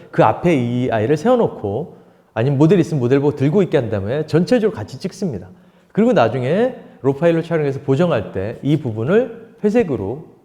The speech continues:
입력을 시켜주면은 거의 비슷한 화이트 밸런스가 떨어지게 되는 것이죠.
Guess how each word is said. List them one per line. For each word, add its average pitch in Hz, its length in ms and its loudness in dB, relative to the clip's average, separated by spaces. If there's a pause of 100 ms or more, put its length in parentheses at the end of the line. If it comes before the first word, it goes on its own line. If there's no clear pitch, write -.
입력을 127 360 -4
시켜주면은 120 720 -2 (1300)
거의 120 300 0
비슷한 139 420 -4
화이트 170 260 0
밸런스가 117 400 -2
떨어지게 151 320 2
되는 104 180 0
것이죠. 92 260 -8